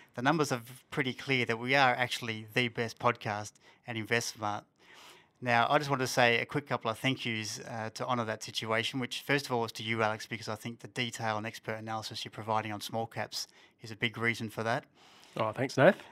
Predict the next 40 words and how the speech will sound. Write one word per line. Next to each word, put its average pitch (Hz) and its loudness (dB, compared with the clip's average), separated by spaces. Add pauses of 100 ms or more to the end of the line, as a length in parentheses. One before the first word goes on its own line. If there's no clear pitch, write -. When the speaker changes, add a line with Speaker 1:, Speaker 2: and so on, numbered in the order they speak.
Speaker 2:
S-, - -12
back 120 -12
Speaker 1:
And, 131 4
Speaker 2:
at - -2
ya. 110 -2 (320)
Speaker 1:
and 135 0
the 131 12
second 170 4
thing 139 6
is 120 6
I 123 8
just 143 0
wanna 143 6
thank 123 -2
everyone 127 6
who's 113 -2
listening, 135 2
who's 117 -2
telling 131 -2
other 117 -2
people, 127 -2
who 113 -2
are 107 0
sending 123 -2
in 110 -6
questions, 127 -2
who 117 -6
are 110 -8
providing 110 -2
feedback, 131 0 (400)
and 117 -4
who 117 -6
are 117 0
investors 117 0
in 113 -2
our 110 0
funds. 123 4 (420)
And 120 0
obviously, 139 2
we, 123 0